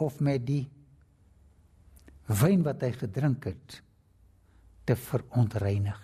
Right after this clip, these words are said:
nie. Daniël het gesond geëet. Tipe van die eindtyd Daniëls.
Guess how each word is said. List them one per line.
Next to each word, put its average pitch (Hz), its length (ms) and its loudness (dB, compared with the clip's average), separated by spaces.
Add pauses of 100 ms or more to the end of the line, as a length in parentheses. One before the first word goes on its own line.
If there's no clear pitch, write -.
nie. 95 140 -10 (1900)
Daniël 120 540 4 (1120)
het - 160 0
gesond 113 400 0
geëet. - 540 -8 (1400)
Tipe 196 260 2 (140)
van 147 160 2
die 135 120 -4 (120)
eindtyd - 680 -2 (600)
Daniëls. 85 640 -4